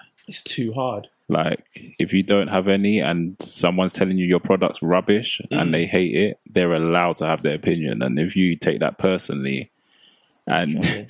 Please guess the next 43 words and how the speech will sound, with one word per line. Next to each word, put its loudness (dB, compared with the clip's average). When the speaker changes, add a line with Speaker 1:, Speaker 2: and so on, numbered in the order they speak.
Speaker 2:
<laughs> -12
and 0
you -2
just 0
start 0
crying 0
and -4
arguing 2
with 0
everyone 0
that -2
says 0
your 0
product's 0
rubbish, 0
Speaker 1:
Mm-hmm. -10
Speaker 2:
you -8
forget 0
about -2
it. -20
Speaker 1:
That's -20
what -12
I'm -6
saying. -8
So -6
Speaker 2:
<laughs> -20
Speaker 1:
that's -4
what -2
I'm -6
saying. -2
I, -4
I, -2
I -10
think -8
a -2
lot 0
of, -18
a 0
lot 0
of -10
people -4
don't, -6
uh, -4